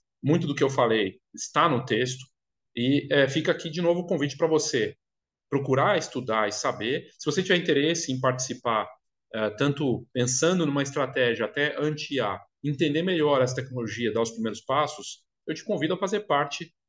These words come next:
do Guia Fotografia, desse grupo, eh, e ter essas apresentações especiais. Nós tivemos uma ontem,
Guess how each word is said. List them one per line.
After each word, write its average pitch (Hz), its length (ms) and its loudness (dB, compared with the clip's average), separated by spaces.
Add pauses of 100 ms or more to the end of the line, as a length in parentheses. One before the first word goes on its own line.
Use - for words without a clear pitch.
do 131 220 2
Guia 123 300 2
Fotografia, 117 580 -2
desse 113 260 -6
grupo, 127 460 -6 (460)
eh, 113 300 0
e 143 180 -2
ter 151 100 2
essas 151 220 4
apresentações 143 500 -2
especiais. 131 400 0
Nós 120 160 0
tivemos 156 240 0
uma 180 240 0
ontem, 226 540 0